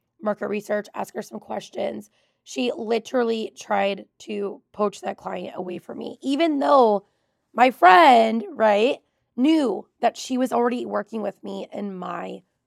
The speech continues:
program. That to me is a huge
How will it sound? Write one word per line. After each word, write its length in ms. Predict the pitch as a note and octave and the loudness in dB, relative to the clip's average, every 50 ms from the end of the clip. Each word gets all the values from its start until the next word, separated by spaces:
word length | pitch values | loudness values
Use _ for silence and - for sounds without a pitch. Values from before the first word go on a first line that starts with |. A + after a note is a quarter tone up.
| _ _ | _ _
program. 760 | _ - - G3+ G3 F#3 - - - - - - - A3 G3+ _ _ _ - | _ -8 -4 -2 -2 -2 -4 -6 -10 -10 -10 -10 -12 -16 -18 _ _ _ -8
That 240 | B3 A#3 C4 C4+ - | -4 -2 -2 -2 -4
to 120 | - B3+ | -4 -6
me 440 | B3+ A3+ A3 A3 A3 A#3 C4 C4 - _ _ _ _ _ _ _ _ _ _ | -4 -2 -2 -2 -2 -2 -2 -4 -6 _ _ _ _ _ _ _ _ _ _
is 180 | - B3 A#3 - | -4 -4 -2 -2
a 220 | A#3 A#3 A3 - _ _ _ _ | -2 -4 -4 -8 _ _ _ _
huge 760 | _ _ _ - A#3+ B3+ C4+ C#4 B3+ G#3+ - - - - | _ _ _ -6 -2 -2 0 0 0 -2 -4 -8 -14 -20